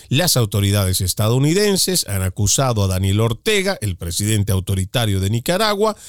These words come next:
de promulgar esta política para presionar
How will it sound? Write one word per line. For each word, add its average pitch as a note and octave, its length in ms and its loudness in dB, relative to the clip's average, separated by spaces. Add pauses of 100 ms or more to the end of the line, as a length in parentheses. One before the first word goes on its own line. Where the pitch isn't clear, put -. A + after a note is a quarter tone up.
(200)
de A2 160 0
promulgar F3+ 760 0
esta G2+ 320 -2
política E3+ 600 -2
para G#2 280 -2
presionar A2+ 800 0